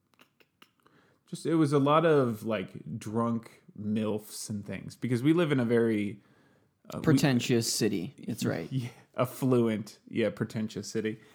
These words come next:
Speaker 1: And it was a lot of, like, the rich people from town, just, like, very attractive, very rich people.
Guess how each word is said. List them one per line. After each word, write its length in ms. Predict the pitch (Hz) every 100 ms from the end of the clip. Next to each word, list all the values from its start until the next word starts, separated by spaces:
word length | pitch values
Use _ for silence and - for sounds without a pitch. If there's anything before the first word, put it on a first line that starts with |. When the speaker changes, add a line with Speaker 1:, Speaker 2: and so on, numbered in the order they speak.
| _ - -
Speaker 1:
And 160 | 120
it 60 | 120
was 140 | 123
a 60 | 123
lot 220 | 127 127
of, 120 | 113
like, 180 | 110 110
the 80 | 113
rich 600 | 101 110 107 - - - - _ _ _
people 340 | - 117 113 104
from 240 | 110 107
town, 680 | - 117 113 107 104 113 110 -
just, 220 | 107 - - _ _ _ _ _ _ -
like, 240 | - - - -
very 340 | 113 127 135
attractive, 520 | 127 - 120 117 123 110
very 300 | 117 113 110
rich 440 | 104 107 - -
people. 500 | - 110 98 95